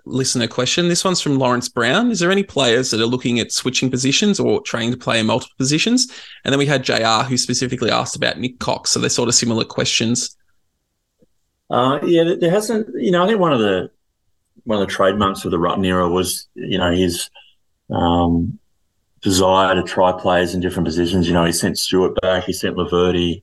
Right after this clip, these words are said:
Speaker 2: back, he sent Heppell back. Um, so I haven't, we haven't sort of seen that a-, as much, you know. Uh, Nick Cox started to play a little bit, uh, at, at half back,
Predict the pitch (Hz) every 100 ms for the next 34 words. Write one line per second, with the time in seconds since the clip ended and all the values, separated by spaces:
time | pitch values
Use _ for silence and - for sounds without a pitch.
0 | - 90 90 87 87 - - 85 87 90
1 | 85 87 87 92 _ _ _ _ _ _
2 | _ 92 92 90 85 82 - 101 - -
3 | - 131 190 - - 101 170 214 208 127
4 | - 98 101 104 95 90 - _ 85 -
5 | 98 98 95 92 95 - - 95 95 95
6 | - - _ _ _ - 98 95 90 117
7 | 120 - 101 98 - - - _ - -
8 | 101 95 - - 95 92 90 95 90 95
9 | 85 - _ - 85 82 85 80 - -
10 | 82 85 90 85 - 90 92 98 95